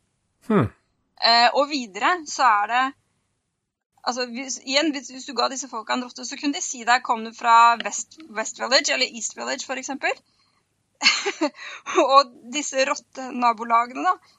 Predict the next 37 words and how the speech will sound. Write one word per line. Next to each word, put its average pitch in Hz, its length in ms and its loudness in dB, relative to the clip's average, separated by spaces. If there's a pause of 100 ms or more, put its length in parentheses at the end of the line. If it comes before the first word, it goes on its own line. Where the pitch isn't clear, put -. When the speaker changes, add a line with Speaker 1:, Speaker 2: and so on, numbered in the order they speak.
(180)
Speaker 2:
de 269 140 -8
matcher 285 500 2
stort 247 220 -10
sett 254 240 -10
menneskenabolagene. 220 1400 -2 (1700)
Eh, 240 300 0
og 277 80 4
dette 285 180 0
her, 302 140 6
det 285 60 6
er 262 200 6
europeiske 254 580 -4
rotter, 240 220 -8
de 277 180 -8
kommer 226 360 -2
hovedsakelig 233 580 -4
fra 214 200 2 (440)
Storbritannia 214 560 -6
og 220 60 -14
Frankrike, 214 420 -10
så - 80 -14
de 247 160 -10
kom 208 240 -2
sånn, 262 160 -2
det 240 80 2
er 226 80 -2
s-, - 60 -16 (800)
det 247 80 -14 (100)
er 233 100 -6
ikke 247 160 -10
disse - 160 -4
da, 247 80 2
men 247 140 2
altså 233 160 -8 (560)
forfederen 233 1000 0
til 240 100 -14
disse, 294 220 -6